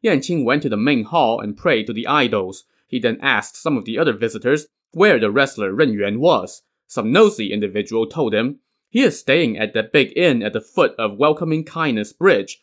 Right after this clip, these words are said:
He is teaching more than three hundred disciples." So Yan Qing headed that way. At the bridge, he saw about thirty wrestling students sitting on the railing.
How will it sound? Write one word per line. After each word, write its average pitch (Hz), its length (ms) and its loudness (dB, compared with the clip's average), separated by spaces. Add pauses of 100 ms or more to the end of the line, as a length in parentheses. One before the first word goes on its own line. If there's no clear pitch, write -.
(180)
He 190 100 0
is 214 140 2
teaching 208 400 -4
more 160 200 2
than 104 120 2
three 202 280 -4
hundred 156 480 -2
disciples." 123 760 -2 (1040)
So - 160 -2
Yan 208 220 4
Qing 170 220 -4
headed 156 280 2
that 95 180 -4
way. 110 360 2 (280)
At 117 180 -2
the 117 60 2
bridge, 139 560 2
he 131 140 -6
saw 220 320 2
about 107 340 0
thirty 196 300 4
wrestling 143 460 -2
students 120 560 -2
sitting 117 480 0
on 98 240 -6
the 101 100 -4
railing. 117 460 0